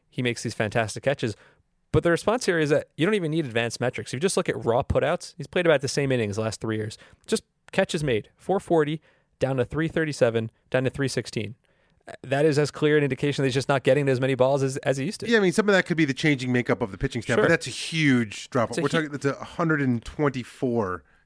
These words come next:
Speaker 2: fewer
Speaker 1: Right.
Speaker 2: putouts.
Speaker 1: Now, I still consider him, you know, at, at worst an average fielder, if not better than average. But that's the point, is you put Cain in center field, you put Pillar in left or right, all of a sudden that's two-thirds of a pretty good defensive outfield. Um, and you can see how it affected their pitchers, too. Marco Estrada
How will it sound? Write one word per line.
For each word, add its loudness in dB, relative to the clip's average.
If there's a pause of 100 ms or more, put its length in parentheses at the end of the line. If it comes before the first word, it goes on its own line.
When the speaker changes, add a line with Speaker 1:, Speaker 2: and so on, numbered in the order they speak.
Speaker 2:
fewer 2
Speaker 1:
Right. -8
Speaker 2:
putouts. -6
Speaker 1:
Now, 2
I 4
still 2
consider 0
him, -2
you -4
know, -2 (180)
at, -6 (220)
at -2
worst 2
an -2
average -4
fielder, -2
if -2
not -4
better 2
than -8
average. -6
But 2
that's 0
the -8
point, 0
is -2
you -2
put -2
Cain -2
in -6
center -4
field, 0 (360)
you -8
put 0
Pillar 2
in -2
left -2
or 0
right, 4
all 0
of 2
a -2
sudden 2
that's 0
two-thirds 0
of -2
a 0
pretty 2
good -2
defensive 0
outfield. 2 (340)
Um, -4
and 0
you -2
can -2
see 2
how 6
it 4
affected 0
their 4
pitchers, -2
too. 0
Marco 2
Estrada 2